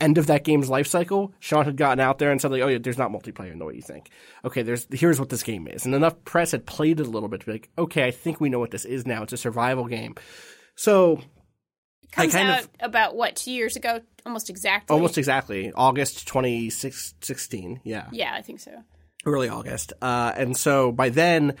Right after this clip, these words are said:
Speaker 1: it had built up this huge, like, hype.
Speaker 2: The forever game.
Speaker 1: The
Speaker 2: I
Speaker 1: forever
Speaker 2: think that was
Speaker 1: game,
Speaker 2: a,
Speaker 1: the
Speaker 2: that was a term
Speaker 1: perfect
Speaker 2: that was thrown
Speaker 1: game,
Speaker 2: around
Speaker 1: the
Speaker 2: that nobody will ever need another game again
Speaker 1: Right.
Speaker 2: because, uh,
Speaker 1: We
Speaker 2: again, the
Speaker 1: talked
Speaker 2: pitch
Speaker 1: about
Speaker 2: on this
Speaker 1: that.
Speaker 2: game is that there are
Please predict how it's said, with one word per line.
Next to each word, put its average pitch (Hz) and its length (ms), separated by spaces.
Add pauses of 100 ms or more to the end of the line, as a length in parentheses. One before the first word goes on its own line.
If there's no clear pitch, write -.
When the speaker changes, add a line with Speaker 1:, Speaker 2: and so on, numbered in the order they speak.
(420)
Speaker 1:
it 139 100
had 143 120
built 156 200
up 147 80
this 131 120
huge, - 680 (160)
like, 127 360 (140)
hype. - 380
Speaker 2:
The 302 80
forever 233 580
game. 190 320
Speaker 1:
The 156 60
Speaker 2:
I - 20
Speaker 1:
forever 202 220
Speaker 2:
think 208 140
that 185 120
was 165 100
Speaker 1:
game, 156 80
Speaker 2:
a, - 40
Speaker 1:
the 131 60
Speaker 2:
that 147 140
was - 100
a 226 40
term 220 100
Speaker 1:
perfect - 220
Speaker 2:
that 233 100
was 165 120
thrown 240 220
Speaker 1:
game, 233 80
Speaker 2:
around 220 240
Speaker 1:
the 202 240
Speaker 2:
that - 120
nobody 302 260
will 277 100
ever 320 200
need 294 180
another 262 220
game 247 220
again 240 200
Speaker 1:
Right. 302 100
Speaker 2:
because, 226 380
uh, - 80
Speaker 1:
We - 280
Speaker 2:
again, 208 60
the - 60
Speaker 1:
talked 196 200
Speaker 2:
pitch 403 120
Speaker 1:
about 339 140
Speaker 2:
on 285 60
this 247 120
Speaker 1:
that. - 40
Speaker 2:
game 233 200
is 202 100
that - 100
there 202 160
are 196 160